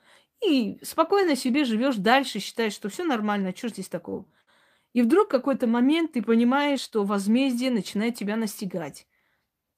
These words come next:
У тебя начинается то это, то то. У тебя то там отбирает, то тут забирает, понимаете? То есть,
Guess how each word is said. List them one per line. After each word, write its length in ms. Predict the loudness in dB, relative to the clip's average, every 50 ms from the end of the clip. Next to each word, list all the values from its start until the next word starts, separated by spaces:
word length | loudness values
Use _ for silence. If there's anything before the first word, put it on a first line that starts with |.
| _ -8
У 80 | -6
тебя 240 | -4 0 2 4 4
начинается 640 | 4 2 0 -2 -4 -4 -4 -4 -4 -6 -8 -8
то 260 | -8 -6 -4 -2 -2 0
это, 380 | 0 0 0 -2 -2 -6 -8
то 180 | -6 -6 -8 -10
то. 480 | -10 _ -6 -4 -2 -2 -2 -4 -6 _ _ _ _ _ -20 -20 -20 -20 _ _ _ -12
У 40 | -8
тебя 200 | -4 -4 -4 -2
то 140 | -2 -2 -4
там 360 | -2 0 2 2 4 4 4
отбирает, 680 | 2 0 0 0 0 0 2 2 2 0 0 -2 -4 -8
то 100 | -8 -10
тут 320 | -6 -4 -2 -2 0 0
забирает, 640 | 0 0 0 0 0 0 0 0 -2 -2 -4 -4 -4
понимаете? 580 | -2 0 2 2 0 0 -2 -4 -8 -8 -10 -14 _ -20 -20 -20 -20 -20 _ -20 -20 -20 -20 -20 _ _ _ _ _ _ _ _ _ _ _ _ _ _ -20 _ _ -20 _ _ _
То 100 | 2 2
есть, 320 | 2 2 0 -4 -12 -20